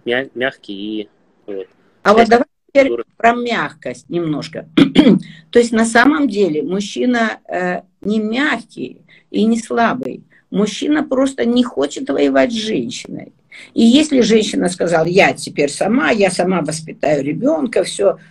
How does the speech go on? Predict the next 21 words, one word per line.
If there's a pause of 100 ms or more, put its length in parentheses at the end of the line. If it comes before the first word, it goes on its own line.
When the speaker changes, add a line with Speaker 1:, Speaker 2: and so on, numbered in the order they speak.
(120)
Speaker 2:
ну,
мужчина,
ну,
ладно,
пожалуйста,
он
отодвигается.
Он
не
будет
бороться
с
женщиной.
«Нет,
давай
я
буду
воспитывать».
Конечно
же,
нет.